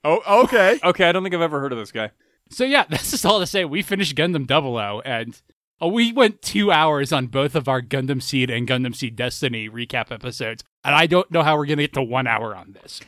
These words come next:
Speaker 3: but we're gonna
Speaker 2: Well,
Speaker 3: try.
Speaker 2: I mean, to be fair, with the, with the Seed and Seed Destiny, we had the shorts that we also put into those.
Speaker 3: With Seed, we also had the whole epilogue,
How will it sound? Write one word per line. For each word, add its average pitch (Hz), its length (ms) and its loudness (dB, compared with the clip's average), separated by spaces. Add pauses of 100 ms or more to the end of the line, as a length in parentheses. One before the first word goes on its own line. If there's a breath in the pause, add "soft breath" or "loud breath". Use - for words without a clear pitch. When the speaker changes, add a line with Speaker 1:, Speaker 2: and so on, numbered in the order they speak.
Speaker 3:
but 135 100 -14
we're 143 100 -10
gonna 185 120 2
Speaker 2:
Well, 190 220 8
Speaker 3:
try. 175 140 6
Speaker 2:
I - 20 4
mean, 170 300 2
to 165 100 -2
be 151 140 0
fair, 139 400 6
with 127 140 0
the, 123 160 -6 (140)
with 143 180 -4
the 123 140 -8 (240)
Seed 175 340 0
and 131 340 -4
Seed 139 300 -4
Destiny, 127 420 2
we 117 200 0
had 120 280 2
the 101 100 -10
shorts 120 540 -4
that 127 180 0
we 127 120 -2
also 127 360 0
put 131 200 -2
into 135 220 -2
those. 139 420 0
Speaker 3:
With 185 180 4
Seed, 254 280 2
we 214 120 2
also 185 260 4
had 160 200 0
the 139 140 0
whole 135 320 -2
epilogue, 107 600 -2